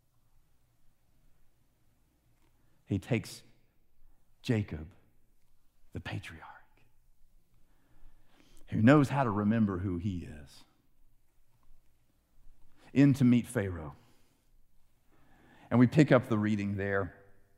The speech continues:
In chapter forty-seven, verse seven, "Then Joseph brought his father Jacob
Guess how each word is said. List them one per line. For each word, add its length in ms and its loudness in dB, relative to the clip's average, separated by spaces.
In 240 6
chapter 420 4
forty-seven, 640 2
verse 300 -2
seven, 320 2
"Then 400 6
Joseph 520 0
brought 320 6
his 220 0
father 480 6
Jacob 600 0